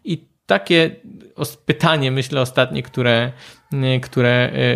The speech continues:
e, z którym, myślę, właśnie w formie takiego podsumowania można by było zostawić naszych słuchaczy, no to jest kwestia tego, czy jeśli w dalszym ciągu będziesz robił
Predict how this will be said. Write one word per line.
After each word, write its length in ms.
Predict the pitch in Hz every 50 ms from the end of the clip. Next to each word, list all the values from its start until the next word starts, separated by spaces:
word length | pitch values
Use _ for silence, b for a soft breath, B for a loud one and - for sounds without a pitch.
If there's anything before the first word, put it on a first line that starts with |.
| 113 117 123
e, 40 |
z 80 | 120 -
którym, 400 | - - 127 120 120 123 127 131
myślę, 280 | 123 123 - - 131 117
właśnie 260 | 120 117 - - 123
w 40 | -
formie 260 | - 127 120 120 117
takiego 260 | 117 120 - 127 117
podsumowania 640 | - - 127 - - 131 120 113 147 160 151 135
można 240 | 120 120 113 117 120
by 60 | 113
było 220 | 110 113 113 117 113
zostawić 580 | 113 113 - - 127 110 107 110 107 - - - _ _ _ _ _ _ _ _ _ _ _ _ _ _ - - -
naszych 320 | 123 123 - - 123 -
słuchaczy, 480 | - 131 - 123 113 110 - 143 151 160 B B B B B -
no 80 | 156
to 120 | 147 - 156
jest 140 | 151 151
kwestia 340 | - - - 160 156 - 156
tego, 320 | 147 - 151 156 156 165 156
czy 380 | 156 - - 156 151 151 151 151 B B B B B _ _ _ _ _ _ _ _ _ _ _
jeśli 680 | - 147 156 151 - - - 156 156 151 151 156 - - _ _ _ _
w 500 | - - 202 190 151 151 156 151 160 170 156
dalszym 400 | - 143 156 180 165 - - 160
ciągu 540 | - - 151 139 135 131 120 120 110 - - - -
będziesz 440 | - 143 131 131 131 131 135 127 -
robił 600 | 151 143 143 143 143 147 139 135 131 131 143 -